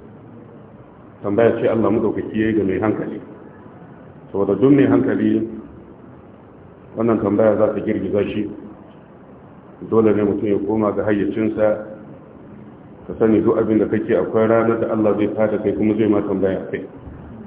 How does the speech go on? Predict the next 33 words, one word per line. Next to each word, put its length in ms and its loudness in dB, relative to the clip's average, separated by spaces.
Wannan 240 2
dalilin 400 4
ya 80 -4
sa 160 0
Allah 160 2
ya 80 2
wannan 300 0
tambaya, 580 2
"ألا 360 2
يظن 460 0
أولئك،" 580 2
shin 180 -2
waɗannan 440 0
marasa 520 0
gaskiya, 640 0
macuta, 960 -2
dan 140 2
yana 180 4
magana 320 2
ne 240 0
akan 220 -2
yan 220 2
kasuwa 600 -2
masu 260 -6
rage 240 -2
haƙƙoƙin 520 -4
jama'a. 440 -2
Yace, 140 -6
yanzu 220 2
waɗannan 400 4
yan 160 2
kasuwa 360 0
da 80 -2